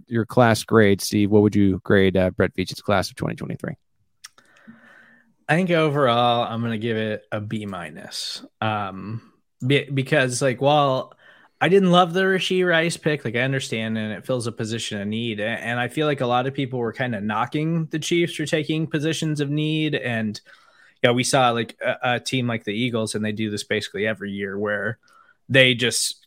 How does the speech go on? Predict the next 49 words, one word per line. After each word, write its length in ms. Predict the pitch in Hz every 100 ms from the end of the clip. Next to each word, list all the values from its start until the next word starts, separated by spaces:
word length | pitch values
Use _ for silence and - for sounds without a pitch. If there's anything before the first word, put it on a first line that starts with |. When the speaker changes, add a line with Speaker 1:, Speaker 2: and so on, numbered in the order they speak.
| _
Speaker 2:
kick 300 | - 143 -
positions 520 | - 123 127 - 123
of 120 | 113 107
need 400 | 117 113 107 113
to 100 | 127
the 100 | 98
side 540 | - 120 101 90 104
and 240 | - 113
say, 180 | - 127
"We're 160 | 110 123
just 240 | 113 -
drafting 400 | - 113 - 117
the 60 | 117
most 260 | 120 113
talented 540 | - 113 101 107 101 104
guy 260 | 110 104
on 120 | 104 98
the 80 |
board." 580 | 98 117 107 92 87 117 -
And, 480 | 110 110 101 101 - - _ _ _ _ -
and 100 | 117
they 80 | 117
did 200 | 113 131
that, 200 | 110 104
and 80 | 113
they 60 |
sniped 520 | 107 - 110 104 - -
Nolan 300 | 127 113 107
Smith, 340 | - 117 -
who 120 | 117
I 80 | 104
think 240 | 98 110 110
<laughs> 60 |
w-, 160 | 143 123
would 200 | 139 127
have 120 | 110
probably 460 | - 110 120 110 110
been 180 | 110 110
a 60 |
Kansas 360 | - 120 104 110
City 220 | 117 107
Chief 300 | - 131 113
if 120 | 110
he 140 | - 107
was 140 | 104
still 180 | - 107
on 120 | 101
the 60 | 107
board, 380 | 120 131 107